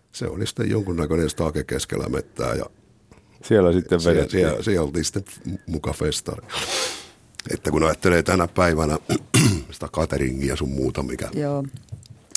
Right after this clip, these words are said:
Speaker 1: mikä noilla, noilla mestoilla on, niin, niin on
Speaker 2: Sehän
Speaker 1: se
Speaker 2: kun a la carte ravintolaan tulisi.
Speaker 1: Joo,
Speaker 2: Joo.
Speaker 1: ja si-, sieltä löytyy sitten, ei, ei, ei jää kukaan nälkäiseksi, vaikka olisi mikä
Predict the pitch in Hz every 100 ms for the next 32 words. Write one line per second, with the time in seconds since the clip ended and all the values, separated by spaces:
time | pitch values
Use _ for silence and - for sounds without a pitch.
0 | - 80 85 78 78 71 69 76 78 73
1 | 67 - 67 64 64 58 65 76 - 71
2 | 62 - 71 69 82 78 85 90 87 85
3 | 76 80 82 82 80 78 78 78 80 87
4 | 127 104 90 76 65 - 80 71 73 73
5 | 73 - - 64 67 78 87 92 87 -
6 | 87 - - - - - - - 82 -
7 | - 80 76 73 82 76 80 80 - 85
8 | - 76 71 69 67 - 69 - 73 -
9 | 76 71 78 76 60